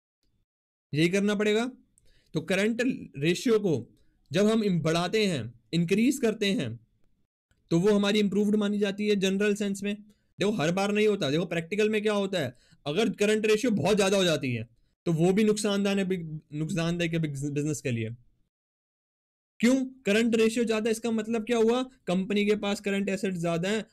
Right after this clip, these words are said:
करंट लायबिलिटीज कम है, उसने अपने एसेट्स को सही से यूटिलाइज नहीं किया हुआ।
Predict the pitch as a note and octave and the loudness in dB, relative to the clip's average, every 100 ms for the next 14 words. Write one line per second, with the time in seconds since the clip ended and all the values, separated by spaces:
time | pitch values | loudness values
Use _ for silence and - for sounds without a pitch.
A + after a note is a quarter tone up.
0 | _ E3 F3+ F#3+ E3+ F3 F3 F#3 E3+ E3+ | _ -2 -2 0 0 0 0 -2 -2 -2
1 | F#3+ G#3 E3+ F#3+ G3+ A3 A3 - D#3 F#3+ | -2 -2 -4 0 0 0 -2 -12 -8 -4
2 | F3+ F3+ F#3+ - A3 F#3+ F3 A3 G#3+ G#3 | -4 -2 -4 -4 -4 -4 -2 0 0 0
3 | G#3 G3 A3+ G#3+ G#3 D#3+ A#2 G#2+ - | 0 2 0 0 -2 -2 -4 -6 -12